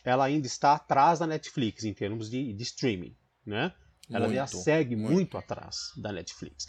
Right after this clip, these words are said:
Speaker 2: Uhum,
Speaker 1: A
Speaker 2: isso.
Speaker 1: Netflix
Speaker 2: Assim, não em termos de assinantes,
Speaker 1: Não, não,
Speaker 2: né?
Speaker 1: não.
Speaker 2: Porque eles são muito grandes nos Estados Unidos.
Speaker 1: São, são muito
Speaker 2: mas é aquela
Speaker 1: grandes.
Speaker 2: coisa,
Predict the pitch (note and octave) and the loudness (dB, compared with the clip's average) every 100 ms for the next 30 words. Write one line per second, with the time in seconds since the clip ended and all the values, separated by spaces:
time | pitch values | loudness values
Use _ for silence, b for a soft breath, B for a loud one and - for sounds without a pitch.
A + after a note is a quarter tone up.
0 | A#2+ B2 C3 F3 F#3+ G3+ F#3+ - F3+ G#3+ | -10 -10 -6 0 4 4 2 4 6 6
1 | C#3 - - - D3 D#3 G#3 A#3 A#3+ - | 4 0 -4 -8 2 4 6 4 0 2
2 | E3 D3+ C3+ C3+ C#3+ A#2+ A#2+ A#2 - A#2 | 2 4 2 2 -2 -8 -6 -6 -4 -4
3 | A2+ B2 A2 G#2 - G3+ - - - D#3 | -2 -4 -4 -4 -4 -6 -4 -6 6 10
4 | D#3+ G2+ - B2+ G2+ F2 A#2+ F#2+ G#2+ G#2+ | 10 8 0 -2 0 0 -2 0 -2 0
5 | C3 A#2+ B2 D#3 C3+ A2 A2 B2+ C#3 B2 | -2 0 -2 -2 0 2 2 0 -4 -8
6 | A2+ A#2+ A2 A2 G#2 A2 C#3 C#3 D3+ G#2+ | -2 0 0 -2 -2 2 6 6 6 0
7 | A2 D3 E3 - F#3+ C3+ A2 | 2 4 6 6 2 2 0